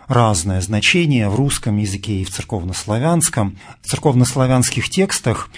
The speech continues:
слово «народ» обычно является эквивалентом греческого слова «охлос»,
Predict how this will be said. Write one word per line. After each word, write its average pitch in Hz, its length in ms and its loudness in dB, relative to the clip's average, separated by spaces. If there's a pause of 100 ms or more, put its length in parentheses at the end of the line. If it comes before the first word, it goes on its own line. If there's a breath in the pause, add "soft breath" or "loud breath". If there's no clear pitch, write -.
(160 loud breath)
слово 117 580 0 (220)
«народ» 131 560 2 (360 loud breath)
обычно 107 680 0 (340 loud breath)
является 110 840 0 (220 loud breath)
эквивалентом 113 1040 0 (260 loud breath)
греческого 113 580 0
слова 101 420 -2
«охлос», 113 840 -2